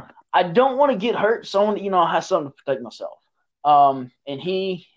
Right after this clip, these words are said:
and, and from, from what I understand, everything I've read about it, he and his friends and his group he was with were protecting a series of stores.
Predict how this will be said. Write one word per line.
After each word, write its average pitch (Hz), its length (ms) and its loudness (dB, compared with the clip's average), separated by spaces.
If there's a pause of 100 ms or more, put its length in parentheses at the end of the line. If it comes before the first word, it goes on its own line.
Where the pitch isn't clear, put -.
(140)
and, 131 420 -6
and 151 160 -2
from, 143 240 -6
from 147 200 -6
what 165 120 4
I 185 60 6
understand, 156 340 0
everything 135 340 -2
I've 123 140 2
read 120 160 2
about 101 220 -4
it, - 80 -10 (580)
he 180 480 0
and 135 320 0
his 127 460 -4 (100)
friends 151 380 0
and 131 120 -4
his 123 140 -8
group 147 200 -4
he 143 100 -4
was 120 120 -2
with 120 360 0 (400)
were 151 100 0
protecting 147 480 0
a 131 60 -4
series 131 360 0
of 98 60 -12
stores. 104 600 -4